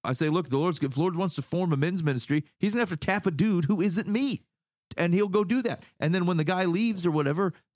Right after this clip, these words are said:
uh, I'm not gonna go find another guy. God's gonna have to find another guy. I just, it's not for me, <laughs> and I'm okay with that. Uh, but so somebody else will do it. There's, there's, we, we have a youth,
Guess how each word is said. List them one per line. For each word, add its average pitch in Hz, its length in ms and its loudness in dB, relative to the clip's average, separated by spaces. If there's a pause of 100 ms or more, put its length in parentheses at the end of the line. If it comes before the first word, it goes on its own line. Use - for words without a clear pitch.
uh, 135 260 0
I'm 147 140 0
not 185 140 0
gonna 185 120 0
go 185 120 -2
find 202 260 -2
another 247 240 -4
guy. 104 240 -6 (420)
God's 208 240 -2
gonna 269 140 0
have 240 100 -2
to 170 80 -2
find 156 220 0
another 120 200 0
guy. - 180 -10 (180)
I 196 120 0
just, 214 180 -2
it's 220 120 -4
not 294 160 -2
for 320 100 -6
me, 359 380 0
<laughs> - 80 -6
and 202 500 -4
I'm 233 120 0
okay 247 320 -2
with 226 220 -2
that. 87 320 -6 (400)
Uh, 143 300 0 (500)
but 175 200 0
so 208 100 0
somebody 233 340 0
else 262 180 -2
will 220 220 0
do 180 180 -2
it. - 60 -12
There's, 139 240 -4
there's, 165 200 -2
we, 175 160 0
we 151 140 2
have 185 80 0
a 160 60 2
youth, 180 280 0